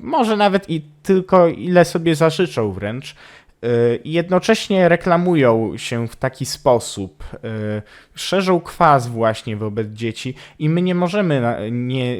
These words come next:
jakby nie zareagować i przejść obok czegoś takiego. My musimy zwrócić bezpośrednią uwagę, że, że skoro są to nasze pieniądze, skoro oni na nas po prostu stoją, że tak powiem, na nogach,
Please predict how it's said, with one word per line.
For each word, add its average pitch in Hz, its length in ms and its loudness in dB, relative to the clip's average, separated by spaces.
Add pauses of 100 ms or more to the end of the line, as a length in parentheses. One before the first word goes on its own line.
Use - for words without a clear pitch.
jakby 123 500 -4
nie 143 140 0
zareagować 127 960 0
i 117 200 -8
przejść - 580 -6
obok 110 360 -2
czegoś 107 360 -10
takiego. 98 560 -10 (600)
My 147 160 -2
musimy 147 840 -2
zwrócić 139 580 -6
bezpośrednią 165 760 -4
uwagę, 117 560 2
że, 104 320 -2 (420)
że 110 260 -6
skoro 123 360 -2
są 113 220 -6
to 113 160 -6
nasze 160 340 0
pieniądze, 110 680 -4
skoro 117 540 -4 (880)
oni 117 380 -2 (360)
na 135 300 2
nas 139 280 0
po - 140 -10
prostu 117 420 -6
stoją, 104 720 0
że 113 120 -10
tak 113 300 -12
powiem, 101 420 -4
na 127 120 -2
nogach, 104 560 -4